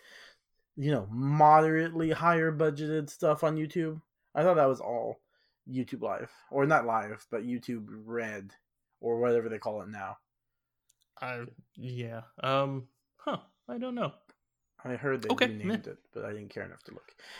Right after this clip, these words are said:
Speaker 1: Anyway.
Speaker 2: That's probably good, considering that a lot of people assume, you know, tube and red with some other type of site.
Speaker 1: Yes, this is true.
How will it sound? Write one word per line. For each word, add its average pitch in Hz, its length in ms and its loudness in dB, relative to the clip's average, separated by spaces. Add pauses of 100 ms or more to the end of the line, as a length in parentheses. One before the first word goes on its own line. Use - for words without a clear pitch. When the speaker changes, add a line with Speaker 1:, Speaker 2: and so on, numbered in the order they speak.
(140)
Speaker 1:
Anyway. 190 320 0
Speaker 2:
That's 269 180 2
probably 139 500 2
good, - 340 -8 (560)
considering 127 800 0 (1040)
that 117 380 2 (380)
a 120 100 -4
lot 120 260 0
of 127 80 -2
people 135 380 -2
assume, 131 600 -4 (480)
you 139 120 -2
know, 123 420 -2 (340)
tube 127 540 0
and 117 200 -6
red 120 420 2
with 120 140 -4
some 131 180 -4
other 120 180 -2
type 123 240 -8
of 127 80 -12
site. 131 280 -8 (1800)
Speaker 1:
Yes, 127 420 -2
this - 200 -12
is 135 120 -8
true. 113 220 -6